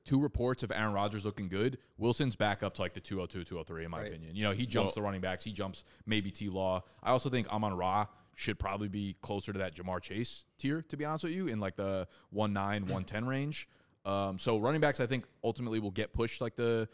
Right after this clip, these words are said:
Speaker 1: where Breece Hall pretty much is right now, but that might be the first running back off the board.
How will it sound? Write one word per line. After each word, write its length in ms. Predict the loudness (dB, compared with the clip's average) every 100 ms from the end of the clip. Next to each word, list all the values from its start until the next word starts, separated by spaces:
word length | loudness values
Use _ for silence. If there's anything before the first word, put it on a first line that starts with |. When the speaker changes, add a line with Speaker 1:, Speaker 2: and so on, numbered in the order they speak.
| -8
Speaker 1:
where 120 | -2 2
Breece 240 | 4 2
Hall 200 | 2 2
pretty 180 | 2 -2
much 180 | 0 0
is 120 | -2
right 100 | 0
now, 140 | 0
but 80 | 2
that 160 | 0 0
might 120 | -2
be 80 | -4
the 60 |
first 340 | -6 -8 -8 -8
running 180 | -6 -6
back 140 | -6
off 100 | -10
the 60 | -14
board. 260 | -14 -16